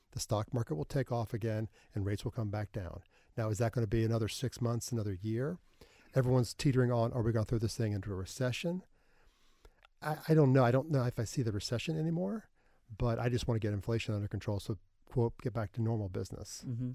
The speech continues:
Speaker 1: It is, it is tricky managing a seven percent interest rate right now 'cause we're not used to that. I've been doing this.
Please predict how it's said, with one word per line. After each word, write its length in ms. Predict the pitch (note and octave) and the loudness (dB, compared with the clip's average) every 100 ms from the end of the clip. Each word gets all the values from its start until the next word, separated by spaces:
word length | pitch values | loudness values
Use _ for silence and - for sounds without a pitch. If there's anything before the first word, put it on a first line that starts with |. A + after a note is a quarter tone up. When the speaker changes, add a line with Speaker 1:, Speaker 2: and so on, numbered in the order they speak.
| - | -4
Speaker 1:
It 100 | A#2 | 0
is, 240 | B2+ - | 0 -2
it 120 | D3 | -2
is 160 | D3 - | -2 -2
tricky 400 | - E3+ A#2 G#2 - - - | -4 -2 -2 -2 -6 -18 -2
managing 400 | B2 A#2 G#2+ A#2 | 2 4 2 0
a 40 | G#2+ | -2
seven 300 | - B2 A#2+ | 0 0 2
percent 300 | A#2 C3 B2 | 2 4 2
interest 260 | A#2+ - | 0 -6
rate 140 | G#2+ G#2+ | -4 -4
right 180 | G2+ | -4
now 240 | A#2 - - _ | -8 -8 -12 _
'cause 140 | - A2+ | -4 0
we're 80 | B2 | 2
not 180 | B2 | 2
used 240 | B2 A2+ - | 0 -2 -4
to 60 | |
that. 240 | G#2+ - - - - _ - - - | -10 -10 -12 -20 -20 _ -20 -20 -4
I've 100 | D3 | 0
been 100 | D#3 | 2
doing 140 | C3 B2 | 2 2
this. 180 | A2+ | -2